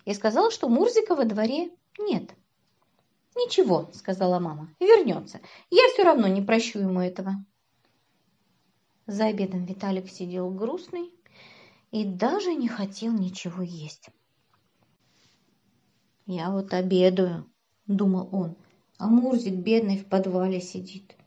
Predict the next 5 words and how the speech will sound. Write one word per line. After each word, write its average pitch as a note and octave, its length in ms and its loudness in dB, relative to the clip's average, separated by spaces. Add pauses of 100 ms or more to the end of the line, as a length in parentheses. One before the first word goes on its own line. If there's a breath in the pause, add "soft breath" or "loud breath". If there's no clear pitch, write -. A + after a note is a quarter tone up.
(1400)
Когда G3 300 0
мама G3 320 -2
вышла A#3 320 -4
из-за F3+ 200 -4
стола, E3+ 460 -10